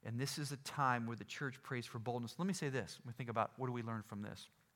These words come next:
Rob, are you trying to say there's some application for us here? I think there is. Now, you and I aren't walking out of here today under the threat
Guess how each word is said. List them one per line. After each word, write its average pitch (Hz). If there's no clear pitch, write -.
Rob, 160
are -
you 175
trying 175
to 143
say 170
there's 139
some 123
application 139
for 117
us 117
here? 127
I -
think 156
there 117
is. 113
Now, 117
you 185
and 151
I 147
aren't 120
walking 135
out 131
of 123
here 123
today 104
under 131
the 117
threat 117